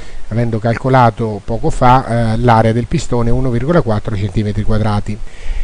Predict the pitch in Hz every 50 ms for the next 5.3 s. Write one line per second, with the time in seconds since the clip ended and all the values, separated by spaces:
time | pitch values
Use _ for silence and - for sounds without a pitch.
0 | - - - - 143 156 156 156 - - 143 143 139 143 143 139 135 131 127 147
1 | 143 147 143 165 151 131 143 135 151 - - 175 175 156 151 160 160 147 131 131
2 | 127 139 131 120 - - 151 139 123 127 135 160 - 135 127 123 110 - - 135
3 | 123 120 120 120 117 - - 110 113 117 110 113 117 104 98 95 92 98 98 -
4 | - - - - - - - - - - 131 139 151 139 131 139 139 135 123 123
5 | - 120 123 120 117 117